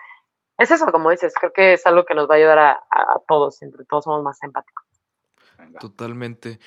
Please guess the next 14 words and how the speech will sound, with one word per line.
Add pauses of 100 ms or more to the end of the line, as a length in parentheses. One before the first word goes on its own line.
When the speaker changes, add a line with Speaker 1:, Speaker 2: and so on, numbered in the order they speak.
(180)
Speaker 3:
Oye,
Ale,
por
último,
tengo
la,
la,
la
duda
de, (320)
¿tienes
o
tienen
alguna